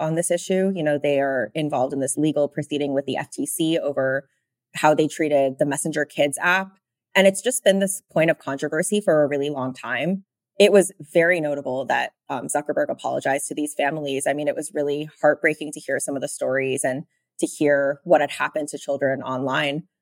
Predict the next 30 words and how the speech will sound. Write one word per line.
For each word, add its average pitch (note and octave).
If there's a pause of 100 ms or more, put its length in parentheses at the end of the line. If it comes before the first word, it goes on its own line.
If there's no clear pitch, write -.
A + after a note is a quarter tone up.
(200)
But F3
at E3
the E3+
same D#3
time, D#3
I D#3
thought D3+
it D3+
was D#3
interesting D3+
as C#3
well F#3
that C#3+
we D#3+
haven't A3+
seen A3
any F3+
legislation D3
passed, E3 (160)
but, E3 (260)
you F#3
know, E3
we, D#3
we E3+
saw E3
Senator E3
Lindsey D#3+
Graham, C#3
who's D#3
obviously C#3+